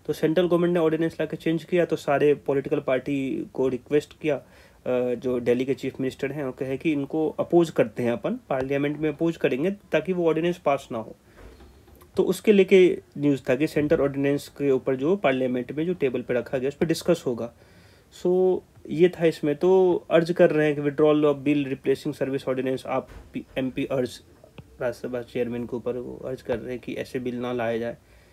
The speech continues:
ठीक है, देखते हैं इसका क्या, ये, इसका discussion भी सुप्रीम कोर्ट में होना है फिर से,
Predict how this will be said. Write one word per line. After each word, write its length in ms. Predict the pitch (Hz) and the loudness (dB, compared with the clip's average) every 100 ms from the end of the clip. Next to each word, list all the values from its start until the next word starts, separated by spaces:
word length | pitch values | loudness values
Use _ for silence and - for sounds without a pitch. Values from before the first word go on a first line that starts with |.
| - - _ - | -20 -20 _ -12
ठीक 160 | 147 | -8
है, 60 | 123 | -4
देखते 360 | 123 160 - | -2 0 2
हैं 80 | 190 | 2
इसका 180 | 165 165 | 2 -2
क्या, 260 | 160 151 143 | 0 4 4
ये, 340 | 143 139 139 | 4 0 -2
इसका 260 | 135 - 143 | -4 -4 -4
discussion 500 | 135 - 139 147 139 | -4 -8 -6 -4 -4
भी 120 | 143 | -4
सुप्रीम 340 | 143 135 139 | -6 -6 -6
कोर्ट 220 | 135 131 | -4 -4
में 180 | 135 135 | -2 -4
होना 260 | 127 139 139 | -2 -4 -4
है 100 | 120 | -4
फिर 160 | 123 | -8
से, 180 | 113 123 | -10 -12